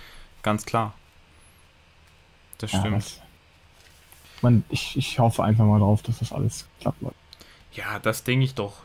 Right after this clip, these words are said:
Speaker 1: Ich wünsche dir auf jeden Fall schon mal viel Erfolg.
Speaker 2: Ja. Danke,
Speaker 1: Und,
Speaker 2: danke.
Speaker 1: äh, ja, ich denke, das war, war soweit alles, was wir im Podcast oder was ich jetzt fragen wollte.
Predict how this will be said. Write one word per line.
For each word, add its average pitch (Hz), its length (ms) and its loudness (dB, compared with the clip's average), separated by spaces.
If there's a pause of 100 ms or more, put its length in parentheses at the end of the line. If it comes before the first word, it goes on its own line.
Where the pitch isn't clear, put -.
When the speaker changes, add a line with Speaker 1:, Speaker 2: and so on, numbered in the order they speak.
Speaker 1:
Ich - 120 -14
wünsche 139 200 0
dir 127 80 0
auf 123 140 -2
jeden 156 160 4
Fall 147 200 4
schon 135 160 0
mal 135 100 4
viel 131 200 0
Erfolg. 127 540 0
Speaker 2:
Ja. 117 280 4 (540)
Danke, 123 220 6
Speaker 1:
Und, 120 60 6
Speaker 2:
danke. 127 340 4 (240)
Speaker 1:
äh, - 40 -8
ja, 170 220 4
ich - 140 -8
denke, 156 240 2
das 139 220 -2
war, 170 400 0
war 180 180 2
soweit 151 460 2
alles, 156 320 -2
was 147 200 -2
wir 147 200 2
im 131 160 -2
Podcast 139 720 -2 (460)
oder 131 260 2
was 131 140 2
ich 127 80 -4
jetzt 127 180 -2
fragen 151 400 2
wollte. 131 440 4